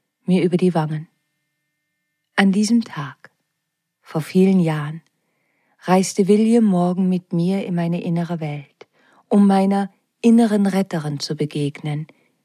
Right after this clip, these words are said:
die dort im Schatten gefangen war. Heute, viele Jahre später, ist der Moment gekommen,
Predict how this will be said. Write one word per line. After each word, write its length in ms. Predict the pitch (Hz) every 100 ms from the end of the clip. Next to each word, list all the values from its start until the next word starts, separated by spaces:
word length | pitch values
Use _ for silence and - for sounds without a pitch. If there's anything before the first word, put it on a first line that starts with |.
| -
die 140 | 170
dort 400 | 156 175 196 202
im 120 | 170 151
Schatten 640 | - 160 151 - 165 175 _ _ _ _
gefangen 520 | - 165 156 143 143
war. 260 | 147 143 - _ _ _ _ _ _ _ _ _ _ _ _ _ _ _ _ _ _ _ _ _
Heute, 420 | 160 165 - 226 - _ _ _
viele 300 | _ - 196
Jahre 340 | 214 190 175 165
später, 460 | - 160 170 190
ist 220 | 185 160 180
der 80 |
Moment 360 | 175 180 180 185
gekommen, 540 | 180 - 190 196 202